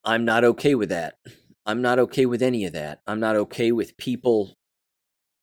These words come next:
feeling that way. I'm not okay with being abused personally,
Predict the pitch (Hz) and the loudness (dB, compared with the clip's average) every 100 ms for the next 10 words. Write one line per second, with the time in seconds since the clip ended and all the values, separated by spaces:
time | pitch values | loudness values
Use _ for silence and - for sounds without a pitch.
0 | _ 147 156 156 151 151 135 147 160 202 | _ 6 6 6 4 2 4 4 4 2
1 | - 131 117 117 113 - 139 135 104 120 | -2 0 2 2 0 0 0 2 0 0
2 | 117 107 90 98 123 139 139 - 131 139 | 0 -2 -6 -2 0 0 -2 -4 0 2
3 | 139 165 160 165 185 | 0 -4 -2 -2 -4